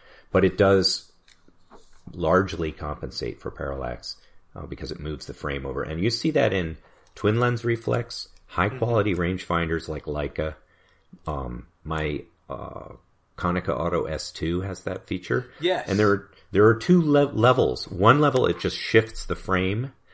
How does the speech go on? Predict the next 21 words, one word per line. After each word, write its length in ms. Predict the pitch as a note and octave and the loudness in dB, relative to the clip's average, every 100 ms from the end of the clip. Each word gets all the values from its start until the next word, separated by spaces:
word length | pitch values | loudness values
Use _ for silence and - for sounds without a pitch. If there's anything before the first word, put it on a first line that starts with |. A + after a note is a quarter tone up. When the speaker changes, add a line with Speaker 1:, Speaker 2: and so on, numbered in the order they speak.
| _ _ _ - | _ _ _ -4
Speaker 1:
but 140 | E2+ - | -2 2
the 80 | |
really 280 | F2+ B2 C#3+ | 4 8 8
sophisticated 760 | C#3 F#2+ G#2+ - - G2+ C#2 C2 | 6 0 -2 -2 -2 0 0 -2
ones, 200 | C#2+ - | -8 -8
including 380 | - A#2 B2 | 0 0 0
the 60 | D#2+ | -6
Konica, 600 | - D#2+ F#2+ - C2+ D2+ - _ _ _ _ - | -4 -4 -4 -6 -6 -6 -12 _ _ _ _ -2
actually 760 | F#2+ - G2 F#2 F2+ E2 D2+ _ _ _ _ | 0 0 -2 -2 -2 -6 -10 _ _ _ _
change 320 | - G#2 F#2+ | 0 0 0
the 100 | F2 | -4
size 460 | - F#2 F#2 C#2+ - | -2 2 4 2 0
as 140 | C#2+ | -6
well, 260 | E2 E2+ C2+ | -4 -4 -2
because 540 | - - E2 - - - | -4 -2 -2 -2 -8 -4
as 160 | F2 | -2
you 80 | F#2 | 0
get 200 | G2 G#2+ | 2 0
closer, 560 | - C3 C#3+ E2 D#2+ E2 | 2 0 2 -2 -2 -4
Speaker 2:
Ah, 40 | - | -12
okay. 280 | - B2+ | -12 -12